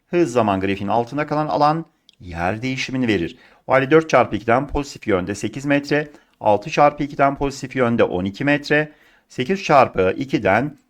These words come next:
yine pozitif yönde on altı metre yer değiştiriyoruz. Yani ne yapıyoruz arkadaşlar? Her zaman aralığında yer değiştirme miktarlarımızı işlem yaparak bulduk altta kalan alandan. O halde ilk aralık için konuştuğumuzda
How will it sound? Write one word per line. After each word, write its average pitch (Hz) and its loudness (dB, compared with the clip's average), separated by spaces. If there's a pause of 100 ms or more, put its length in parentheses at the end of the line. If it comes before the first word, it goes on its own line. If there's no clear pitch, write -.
yine 160 0
pozitif 147 -4
yönde 104 2 (100)
on 139 0
altı 185 2
metre 107 0
yer 123 6
değiştiriyoruz. - -10
Yani 107 0 (340)
ne 170 -2
yapıyoruz 98 -2
arkadaşlar? 87 0 (360)
Her 143 4
zaman 101 4
aralığında 113 4
yer 139 4
değiştirme 95 -2
miktarlarımızı 98 2
işlem 90 -2
yaparak 113 0
bulduk 90 -2
altta 104 -2
kalan 117 2
alandan. 92 4 (420)
O - -2
halde 131 4
ilk 165 -2
aralık 147 2
için 147 -2
konuştuğumuzda 123 0